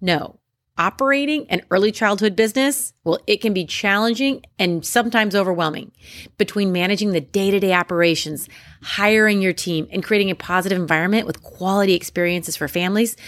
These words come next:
well, it's no wonder that keeping in touch with families can sometimes fall by the wayside. But communication with your families, it is absolutely essential to the success of your E C business.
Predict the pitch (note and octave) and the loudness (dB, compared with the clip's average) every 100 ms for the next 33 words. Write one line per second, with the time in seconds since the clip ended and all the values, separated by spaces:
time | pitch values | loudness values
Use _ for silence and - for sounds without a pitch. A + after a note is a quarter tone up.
0 | - - B3 B3 C#4 C4+ B3 C#4+ G#3+ E3+ | -16 0 0 2 2 2 2 2 2 0
1 | - F3 F3 E3 - F3 - E3+ F#3 G#3 | -2 -4 -2 -4 -4 -4 -6 -6 -2 0
2 | F#3+ E3+ F#3 F3 E3+ E3+ D#3 - E3 D#3 | 0 -2 -4 -4 -4 -6 -4 -2 0 0
3 | D3+ D#3 D3+ - - _ _ - - - | 2 2 2 -4 -6 _ _ -20 -20 -14
4 | - G#3 G#3+ G#3 G#3+ B3+ C4 B3+ A#3+ A3+ | -2 -2 2 4 4 2 2 0 2 0
5 | G3 G#3 G3 F3 D#3 D3+ - - _ F3+ | 2 0 -2 -2 0 -2 -4 -12 _ -2
6 | D#3+ - - C#3+ - - G#3+ A#3+ B3 - | -2 -4 -2 -2 -2 -4 0 0 0 2
7 | B3 A3+ F3+ E3 - - F3+ - D#3+ - | 2 2 2 0 -4 -6 -4 -4 -2 0
8 | D#3 D#3 D#3 - D#3+ D#3+ D#3 D3 C#3+ - | 0 0 -2 0 0 0 0 -2 -6 -12